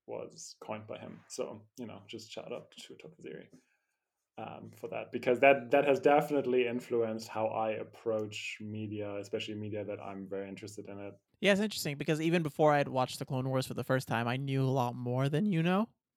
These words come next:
Speaker 1: Hmm.
Speaker 2: right? 'Cause I had listened to stuff, pe-, I had listened to podcasts about people talking about the <laughs> Clone Wars,
Speaker 1: Ah, <laughs> okay.
Speaker 2: right? So it's,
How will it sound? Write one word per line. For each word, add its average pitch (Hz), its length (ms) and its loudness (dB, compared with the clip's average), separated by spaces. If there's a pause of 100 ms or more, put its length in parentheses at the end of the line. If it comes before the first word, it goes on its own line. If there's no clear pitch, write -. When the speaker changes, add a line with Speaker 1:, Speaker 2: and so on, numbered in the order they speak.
(100)
Speaker 1:
Hmm. 113 300 -6
Speaker 2:
right? 160 220 2 (380)
'Cause - 100 -8
I 143 80 8
had 127 100 6
listened 131 260 0
to 127 80 -4
stuff, - 240 -4 (120)
pe-, 147 160 2
I 156 60 6
had 170 100 6
listened 175 260 0
to 151 60 2
podcasts 139 360 2
about 135 180 -2
people - 200 -2
talking - 280 -4
about - 140 -8
the - 60 -8
<laughs> 170 60 -2
Clone 147 220 -4
Wars, - 340 2 (240)
Speaker 1:
Ah, 135 520 -2
<laughs> 214 60 0
okay. 170 40 4
Speaker 2:
right? 123 300 4 (460)
So 151 280 6
it's, - 220 -2